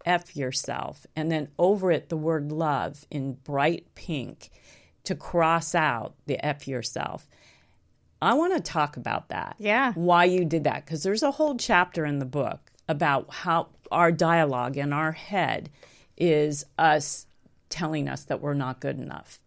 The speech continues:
Speaker 2: Yeah.
Speaker 1: And you're basically changing the dialogue
Speaker 2: Yes.
Speaker 1: by crossing out the F yourself and putting in love.
Speaker 2: Yeah.
Speaker 1: Should we jump to that?
Speaker 2: We can jump to that.
Speaker 1: Yeah, let's talk about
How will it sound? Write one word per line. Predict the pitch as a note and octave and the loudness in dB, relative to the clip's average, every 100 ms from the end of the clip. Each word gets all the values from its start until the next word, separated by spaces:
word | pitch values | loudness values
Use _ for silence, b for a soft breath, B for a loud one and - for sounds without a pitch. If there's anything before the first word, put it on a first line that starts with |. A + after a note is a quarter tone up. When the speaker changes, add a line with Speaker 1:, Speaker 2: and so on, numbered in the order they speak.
| - | -10
Speaker 2:
Yeah. | A3 A3 F#3+ - _ | -4 -2 -4 -12 _
Speaker 1:
And | E3+ D#3 D#3 D3+ D3+ C3+ - - _ _ _ _ F3 - | -2 0 2 0 -2 -4 -10 -20 _ _ _ _ -8 -2
you're | F3 G3+ A#3 | 2 4 4
basically | D#3 F3+ F#3+ A#3 A#3+ F#3+ E3+ D3 | 2 4 6 6 2 0 0 0
changing | - F#3 F3+ E3 D#3+ | -2 -2 0 0 0
the | D3 | 0
dialogue | C#3+ C3+ C3 A#2+ - - - | 0 0 0 -2 -6 -10 -14
Speaker 2:
Yes. | G3+ F3+ - | -12 -12 -2
Speaker 1:
by | - D3 | 4 4
crossing | - - - F3 F3 G3+ - F3+ E3 | 2 -10 -2 2 2 2 -2 -4 -4
out | D3+ C3 - - | -4 -6 -10 -4
the | D3+ | -2
F | C#3+ C#3+ | -2 -4
yourself | C#3 C3 - A#2 - | -6 -6 -4 -6 -6
and | C#3 | -8
putting | C#3 D#3 C3+ C3 | -8 -8 -6 -8
in | - B2+ B2+ A#2 | -10 -10 -10 -8
love. | B2+ A#2 - - - | -8 -8 -12 -20 -8
Speaker 2:
Yeah. | A#3 F#3 B B | -6 -6 B B
Speaker 1:
Should | - F#3 | -6 -2
we | F3+ | 0
jump | - G#3 D4 | 0 -2 -2
to | F4+ | 0
that? | C#4 C#4 D#4+ - | 2 2 0 -4
Speaker 2:
We | G3 | -4
can | B3+ | -2
jump | B3 D#4 | -2 -2
to | |
that. | G#3+ | 6
Speaker 1:
Yeah, | G3+ F#3+ D3 - | 8 8 6 4
let's | G3+ C#4 - | -2 -2 -4
talk | - - A#3 A#3 | -10 0 0 0
about | D3+ B2 A#2 - | -4 -4 -4 -6